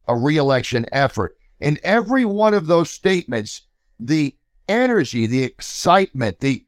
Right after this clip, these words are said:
you know, the, the, the, the, the, the, just the, the sheer vocal strength, okay, of that candidate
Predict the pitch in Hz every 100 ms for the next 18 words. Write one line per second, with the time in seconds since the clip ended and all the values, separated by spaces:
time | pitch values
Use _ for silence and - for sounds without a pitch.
0 | _ _ _ - 160 156 143 131 107 _
1 | _ - 147 143 120 123 104 117 110 -
2 | 110 107 110 107 - 180 160 139 127 -
3 | 127 - - - 220 220 208 185 _ _
4 | _ 240 - 190 208 190 165 - - 175
5 | 190 151 - - 123 117 147 147 143 135
6 | 143 143 - 165 160 165 117 107